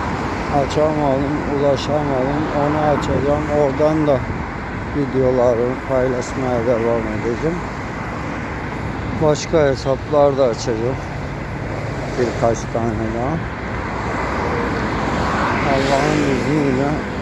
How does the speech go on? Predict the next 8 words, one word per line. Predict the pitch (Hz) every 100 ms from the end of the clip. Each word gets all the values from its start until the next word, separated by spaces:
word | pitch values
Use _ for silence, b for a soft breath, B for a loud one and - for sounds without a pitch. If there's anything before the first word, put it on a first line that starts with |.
| - - 160
bu | 160
şekilde | 165 131 - 127 120 147 156 - - - - -
devam | 151 151 143 147
edeceğiz. | 135 127 113 120 113 143 156 - - - - - - - - - - - - - - - -
İlerleyen | 143 139 131 123 131 120 120 120
zamanlarda | 151 139 131 123 123 120 113 143 147 - 135 - - - - - - - - - - - - - - - - - - - -
farklı | 156 131 - 123 -
farklı | 123 113 - - 139